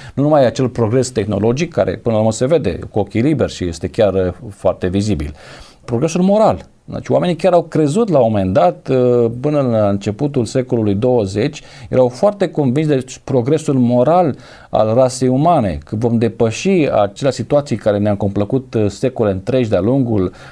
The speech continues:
aceleași instincte, aceleași, uh,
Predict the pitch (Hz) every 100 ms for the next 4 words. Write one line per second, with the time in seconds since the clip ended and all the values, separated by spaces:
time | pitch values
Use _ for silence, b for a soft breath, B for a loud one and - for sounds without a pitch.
0 | B 127 120 - _ - 139 127 - 107
1 | 101 - - 160 131 - 101 87 92 -
2 | 120 120 117 - 117 110 107